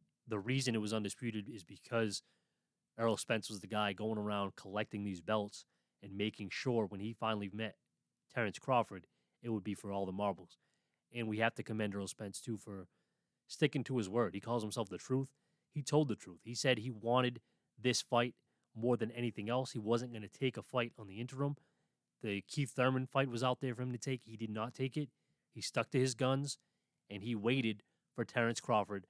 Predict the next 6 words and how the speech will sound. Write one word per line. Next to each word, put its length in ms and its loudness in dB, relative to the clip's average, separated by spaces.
to 100 -2
make 220 0
the 80 -8
deal. 300 2
The 160 -12
inactivity, 840 4